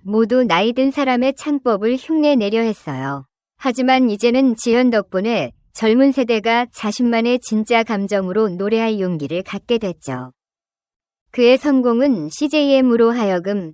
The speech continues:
더 큰 가능성을 보게 했다. 트로트를 세계로 확장하는 것이었다. 그들은 박지현을 글로벌 오디션 프로그램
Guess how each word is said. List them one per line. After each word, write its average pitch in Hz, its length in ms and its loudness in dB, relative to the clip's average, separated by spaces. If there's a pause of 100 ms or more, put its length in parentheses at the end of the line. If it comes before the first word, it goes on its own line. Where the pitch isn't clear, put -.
(140)
더 214 180 -4
큰 277 280 0
가능성을 220 640 -2
보게 226 320 -2
했다. 208 460 -10 (340)
트로트를 277 560 0
세계로 269 460 2
확장하는 294 580 0
것이었다. - 680 -6 (200)
그들은 254 440 2
박지현을 226 880 0
글로벌 254 460 4
오디션 240 460 0
프로그램 247 600 -2